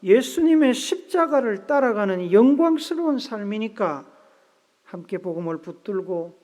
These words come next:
힘내자고 지금 로마 성도들에게 요청하고 있는 겁니다. 사랑하는 우물교 성도 여러분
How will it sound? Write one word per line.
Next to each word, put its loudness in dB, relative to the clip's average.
힘내자고 -8
지금 -16
로마 -10
성도들에게 -18
요청하고 -16
있는 -14
겁니다. -16
사랑하는 -10
우물교 -8
성도 -12
여러분 -12